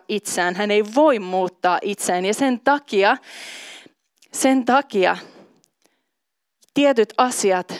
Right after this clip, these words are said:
on seurakunnassa vaan totta. Ja niin kauan kun me taistellaan niitä vastaan, niin me ollaan jonkinlaisessa tulehdustilassa. Niin kauan kun tässä,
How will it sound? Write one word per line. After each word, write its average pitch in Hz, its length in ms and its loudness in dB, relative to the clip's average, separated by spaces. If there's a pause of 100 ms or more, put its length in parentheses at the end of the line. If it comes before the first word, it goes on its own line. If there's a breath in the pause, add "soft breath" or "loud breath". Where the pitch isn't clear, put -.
(160)
on 247 240 2
seurakunnassa 190 1040 0 (920)
vaan 220 320 2 (380)
totta. 285 360 2
Ja 208 120 4
niin 269 180 0
kauan 254 280 2
kun 220 100 0
me 226 120 0
taistellaan 220 640 0
niitä 202 220 -2
vastaan, 233 420 0
niin 202 100 -2
me 214 120 2
ollaan 233 360 4
jonkinlaisessa 190 840 0
tulehdustilassa. 180 1080 -2 (2250)
Niin 294 240 0
kauan 311 400 4
kun 233 120 0
tässä, 277 500 2